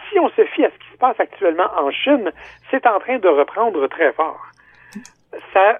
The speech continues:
ça revient assez rapidement. Pourquoi ? Tout simplement parce que les manufacturiers,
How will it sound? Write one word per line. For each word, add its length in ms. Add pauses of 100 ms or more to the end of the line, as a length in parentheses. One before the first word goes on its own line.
(300)
ça 140
revient 320
assez 260
rapidement. 440
Pourquoi ? 340
Tout 120
simplement 400
parce 180
que 100
les 120
manufacturiers, 880